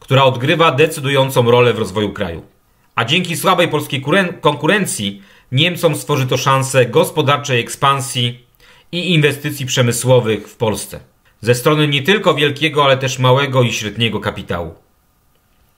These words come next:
A to też spowoduje, że Polska stanie się bezpośrednią w-, strefą wpływów Niemiec. I tu trzeba jedno zrozumieć. Niemcy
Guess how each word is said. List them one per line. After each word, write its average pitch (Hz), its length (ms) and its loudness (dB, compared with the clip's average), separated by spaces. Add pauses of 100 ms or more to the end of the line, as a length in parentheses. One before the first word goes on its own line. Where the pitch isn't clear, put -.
(140)
A 147 100 2
to 165 140 0
też 165 120 2
spowoduje, 143 480 0
że 123 120 0
Polska 139 460 0
stanie 127 320 2
się 117 240 0 (240)
bezpośrednią 131 800 0
w-, - 140 -18 (420)
strefą 127 540 2
wpływów 107 640 -2
Niemiec. 107 680 -2 (680)
I - 60 -10
tu 170 100 0
trzeba 180 200 4
jedno 147 200 0
zrozumieć. 113 500 -4 (120)
Niemcy 190 720 0